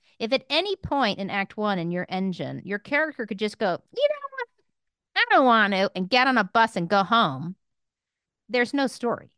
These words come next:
There's just no story. You have to lock 'em in somehow, some way. Could be emotionally, it could be in the plotting, it could be in their plan, it could be in the relationship. How about this? It could be in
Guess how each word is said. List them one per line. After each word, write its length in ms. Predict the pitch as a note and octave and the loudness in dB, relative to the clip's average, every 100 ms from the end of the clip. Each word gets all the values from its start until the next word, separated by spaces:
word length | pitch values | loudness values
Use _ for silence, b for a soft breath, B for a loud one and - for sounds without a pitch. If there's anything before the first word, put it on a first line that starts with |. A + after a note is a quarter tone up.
| - | -6
There's 160 | A3 G#3 | -4 -4
just 180 | C4+ | -6
no 120 | A3+ F#3 | -6 -8
story. 480 | - A3 C#3+ - _ _ _ - | -6 -8 -8 -12 _ _ _ -4
You 180 | A#3 D#4 | 0 0
have 160 | E4+ | 0
to 100 | G#3 | 0
lock 500 | F3 F3+ G3 G#3+ - | 0 2 4 4 2
'em 140 | G#3 F#3 | 0 0
in 320 | E3+ - _ _ | -4 -8 _ _
somehow, 920 | - - - F4+ F4+ C#4 C#4 F#3+ A#2+ | -18 -10 0 2 2 0 -2 -2 -2
some 540 | - - F#4+ F4 E4+ | -8 -8 -2 0 -2
way. 400 | C4 F#3 D#3+ E3 - _ - | -2 -2 -2 -6 -12 _ -6
Could 140 | G3 | -4
be 100 | F#3 | -2
emotionally, 920 | E3+ A#3 C#4 C#4 - C4 B3+ B3 A#3+ b b | 0 2 2 0 -4 -6 -4 -4 -6 b b
it 120 | F3+ | -12
could 200 | - F3 | -8 -8
be 140 | E3+ D#3 | -4 -4
in 100 | D#3 | -4
the 80 | |
plotting, 840 | - - D4 B3+ A#3+ A3+ A3+ A3 - | -6 -8 -4 2 2 2 -2 -4 -8
it 140 | F#3 | -10
could 160 | - F3+ | -8 -8
be 160 | F#3+ F3+ | -6 -4
in 100 | E3 | -4
their 160 | D#3 | -6
plan, 720 | - - A#3+ A3+ A3 G#3+ G#3+ - b | -8 -4 -2 0 0 -2 -4 -6 b
it 120 | - | -12
could 180 | - G3+ | -6 -6
be 140 | F#3 E3+ | -4 -4
in 80 | |
the 100 | D#3+ | -4
relationship. 960 | D3+ C3+ F3 A#3+ A3 A#3 A3 A#3 G#3 _ _ | -6 -6 -2 -2 -2 -2 -2 -2 -4 _ _
How 160 | C4 | -6
about 240 | B3 G#3 C4 | -2 -2 -2
this? 240 | G3 - | -4 -4
It 100 | A#2+ | -8
could 180 | F#3+ F3 | -6 -4
be 140 | E3 | -4
in 140 | C3+ | -6